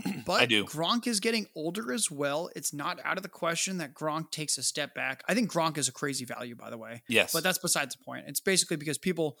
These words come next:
Speaker 2: don't realize, I don't think there's any chance he's actually retiring.
Speaker 1: No,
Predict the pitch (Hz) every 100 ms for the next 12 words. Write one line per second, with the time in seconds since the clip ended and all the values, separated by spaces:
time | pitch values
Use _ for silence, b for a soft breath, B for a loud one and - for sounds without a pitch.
0 | b b - 185 160 160 151 135 - 143
1 | 156 151 127 135 127 - 123 - 127 120
2 | - 127 - - 135 127 123 - _ 127
3 | 101 95